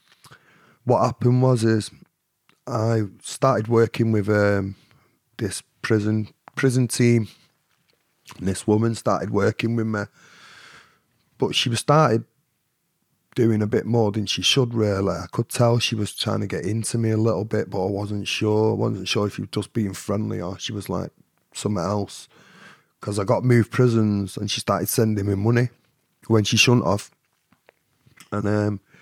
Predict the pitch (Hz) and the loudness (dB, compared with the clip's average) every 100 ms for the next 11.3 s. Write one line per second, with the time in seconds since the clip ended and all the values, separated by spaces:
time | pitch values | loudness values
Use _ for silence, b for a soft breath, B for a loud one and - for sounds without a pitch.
0 | B B B B B B _ _ 127 107 | B B B B B B _ _ 0 2
1 | - 113 104 - 107 104 101 110 110 110 | 4 4 4 4 4 6 4 2 0 2
2 | 104 117 120 117 110 95 113 104 107 - | 4 6 6 4 2 2 0 0 -4 -4
3 | 110 - 98 110 117 113 104 98 107 - | -4 -2 -2 0 0 -2 -2 -4 -6 -10
4 | - 113 107 107 - - 101 104 - 101 | -6 -4 -2 -6 -10 -8 -6 -4 -4 -4
5 | 87 87 92 98 95 87 - - 110 - | -4 -4 -2 -2 -2 -4 -4 0 0 0
6 | - 107 101 98 98 95 104 - 110 104 | 0 0 0 0 0 0 0 0 0 2
7 | 101 - 107 107 107 104 117 - 107 104 | 0 2 0 2 2 2 0 -2 -4 -2
8 | 107 104 87 110 107 107 110 110 113 - | 2 2 2 0 0 0 2 0 -2 -10
9 | B B B B B B B B B _ | B B B B B B B B B _
10 | - 120 123 123 123 113 - - _ _ | 0 4 6 6 4 2 -8 -20 _ _
11 | - - | -6 -4